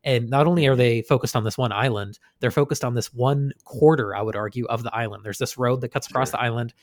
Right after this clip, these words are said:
Speaker 1: and they're like, "We only take stuff that's south of that area." And there's, like, one or two that
Speaker 2: Mm-hmm.
Speaker 1: kinda snuck in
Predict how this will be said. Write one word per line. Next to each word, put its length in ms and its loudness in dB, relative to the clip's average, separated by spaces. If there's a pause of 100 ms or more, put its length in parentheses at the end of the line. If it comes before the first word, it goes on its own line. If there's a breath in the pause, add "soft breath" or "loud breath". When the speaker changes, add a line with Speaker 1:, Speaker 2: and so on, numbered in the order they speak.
(120 soft breath)
Speaker 1:
and 80 -10
they're 80 -2
like, 180 -2
"We 120 -8
only 200 2
take 200 0
stuff 240 0
that's 160 -10
south 320 -2
of 100 -8
that 220 -4
area." 400 -8
And 100 -6
there's, 140 -4
like, 60 -4
one 120 2
or 60 2
two 200 0
that 100 0
Speaker 2:
Mm-hmm. 40 -16
Speaker 1:
kinda 140 0
snuck 280 -6
in 200 -6